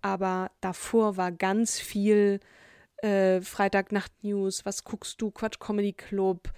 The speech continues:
Freischnauze, äh, in diversen Sketch-Comedy-Serien hat sie dann gespielt, ähm,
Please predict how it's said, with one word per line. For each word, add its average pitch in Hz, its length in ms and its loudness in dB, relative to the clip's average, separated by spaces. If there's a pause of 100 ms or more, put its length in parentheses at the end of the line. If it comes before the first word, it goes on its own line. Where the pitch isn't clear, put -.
(300)
Freischnauze, 196 1400 -2 (540)
äh, - 80 -12 (300)
in 214 260 0
diversen 208 540 0
Sketch-Comedy-Serien 196 1500 -4 (100)
hat 190 280 -10
sie 202 160 -6
dann 190 260 -4
gespielt, 185 920 -6
ähm, 180 640 -8